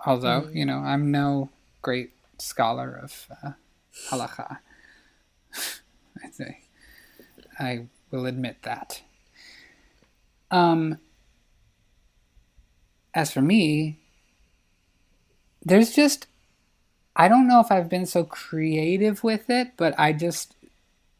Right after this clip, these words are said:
Speaker 1: enjoy the way it interacts with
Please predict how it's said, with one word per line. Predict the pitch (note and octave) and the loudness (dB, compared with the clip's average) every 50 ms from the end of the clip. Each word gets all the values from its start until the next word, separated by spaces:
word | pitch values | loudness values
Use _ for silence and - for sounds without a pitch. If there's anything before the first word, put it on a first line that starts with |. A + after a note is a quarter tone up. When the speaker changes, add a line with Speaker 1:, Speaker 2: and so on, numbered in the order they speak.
| _ _ _ _ | _ _ _ _
Speaker 1:
enjoy | - F3 E3 D#3 D3 C3+ - - D3 C#3 C#3 C#3+ D#3 E3 D#3+ | -2 0 2 2 0 0 0 0 2 4 4 4 4 2 2
the | D#3+ D3 | 2 2
way | C#3 C#3 C3+ C3+ C3+ B2+ C3 C3 C3 C3+ C3+ - _ _ _ _ _ _ _ | 2 2 4 4 2 2 0 0 -2 -4 -6 -8 _ _ _ _ _ _ _
it | - D3+ D3 - - | -6 -6 -6 -6 -4
interacts | D#3 D3 C#3 - - C3 C3 B2+ B2 B2+ C3+ C#3 C#3 - _ - - - - - - - _ _ _ _ _ _ _ _ _ _ _ _ _ _ _ _ _ _ _ _ _ _ _ _ _ _ _ _ _ _ | -4 -4 -4 -4 -4 -2 -2 0 0 0 0 -2 -4 -6 _ -16 -14 -14 -12 -14 -14 -16 _ _ _ _ _ _ _ _ _ _ _ _ _ _ _ _ _ _ _ _ _ _ _ _ _ _ _ _ _ _
with | - D3 C3+ B2+ B2 B2 B2+ C3 | -4 -2 0 0 0 0 -2 -6